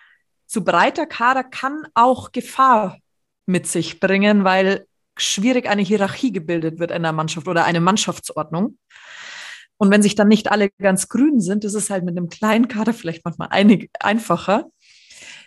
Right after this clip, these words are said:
Ähm, aber ich bin ja mal jetzt guten Mutes und, ähm, die machen ja eigentlich alle einen Top-Eindruck. Also die scheinen ja umgängliche Typen zu sein. Deswegen gehe ich jetzt mal davon aus, dass das hinhauen sollte.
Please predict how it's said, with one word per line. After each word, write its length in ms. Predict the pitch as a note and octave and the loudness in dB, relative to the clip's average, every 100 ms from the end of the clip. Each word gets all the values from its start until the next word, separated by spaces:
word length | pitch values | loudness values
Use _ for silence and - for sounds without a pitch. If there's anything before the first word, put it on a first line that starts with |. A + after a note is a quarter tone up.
| _ G#3+ | _ 4
Ähm, 540 | G3+ F#3+ F#3+ F#3+ F#3+ | 6 4 2 0 0
aber 120 | G3+ G3+ | 2 2
ich 120 | G#3 | 2
bin 100 | D#4 | 2
ja 100 | C4 | 4
mal 140 | G#3+ | 4
jetzt 360 | G#3 G3 - _ _ _ - | 2 0 -6 _ _ _ -4
guten 220 | A3+ G3 | -2 2
Mutes 460 | F#3+ C#4 F#4 E4 - | 2 2 2 -2 -2
und, 420 | G3 F3+ F3+ E3+ | -6 -6 -6 -6
ähm, 580 | F3+ F3 F3 F3 F3 F3+ _ _ _ _ _ _ _ _ - | -4 -4 -4 -8 -10 -12 _ _ _ _ _ _ _ _ -4
die 60 | |
machen 220 | F3 F#3+ F#3+ | -2 2 2
ja 120 | - | 2
eigentlich 480 | F#3 F3+ F#3 D#3+ E3+ | 0 -2 -4 -2 -2
alle 120 | E3+ | 0
einen 200 | E3+ D#3+ | -2 -4
Top-Eindruck. 720 | - E3+ E3 G3 A3+ A#3+ - _ _ _ _ - | -8 -6 -4 -2 -4 -6 -14 _ _ _ _ -8
Also 220 | F3+ E3+ | -4 -2
die 180 | E3 E3 | 0 0
scheinen 240 | - F#3 | 2 0
ja 100 | F3 | 0
umgängliche 540 | - F#3+ F#3+ F3 D#3+ D3+ | 0 0 0 -2 -4 -6
Typen 320 | - G#3+ F#3 | -8 -6 -6
zu 160 | - D#3 | -4 0
sein. 420 | F3 F#3+ G#3+ G#3 - - - - - _ _ - | 2 4 2 -2 -16 -20 -20 -20 -20 _ _ -2
Deswegen 400 | F3+ G3 G#3 F#3 | 0 4 4 4
gehe 240 | B3 C#4+ | 4 4
ich 100 | C#4 | 4
jetzt 200 | A3 A3 | -2 0
mal 140 | F#3+ | 0
davon 260 | F3+ F3+ E3+ | 0 -2 -4
aus, 280 | F#3+ G3 - | 0 0 -2
dass 140 | F3 | -8
das 180 | F3 D#3+ | -6 -4
hinhauen 520 | G#3+ A3 F3+ F3 E3+ | 0 2 2 0 0
sollte. 600 | D#3 F#3 G#3+ B3 - D3+ | 0 4 4 2 -6 -10